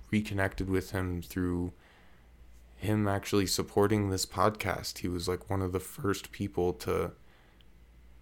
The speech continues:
like, say something and kind of support it, and we're gonna put a link below so you can support his family. It would mean a lot if you just took some time to check that out,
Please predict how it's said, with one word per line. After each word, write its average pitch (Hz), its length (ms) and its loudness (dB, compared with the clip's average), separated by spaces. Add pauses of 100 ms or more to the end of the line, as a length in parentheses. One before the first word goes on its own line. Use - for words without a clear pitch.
(180)
like, 90 220 -2
say 101 200 4
something 95 520 0
and 85 100 -6
kind 95 180 -4
of 90 100 -6
support 95 440 2
it, 90 240 0
and 87 460 -6
we're 123 100 0
gonna 127 160 4
put - 340 6
a 95 560 2
link 101 300 0
below 92 480 4 (400)
so - 180 -2
you 92 160 0
can 92 480 -4 (380)
support 104 460 0
his 95 120 -4
family. 92 560 -2
It - 60 -8
would 98 180 -4
mean 113 200 2
a 90 100 0
lot 92 340 4
if - 160 -12
you 92 80 -4
just 92 240 -4
took - 160 -6
some 101 160 -4
time 92 300 0
to 87 80 -2
check - 260 -6
that 92 160 2
out, 87 280 2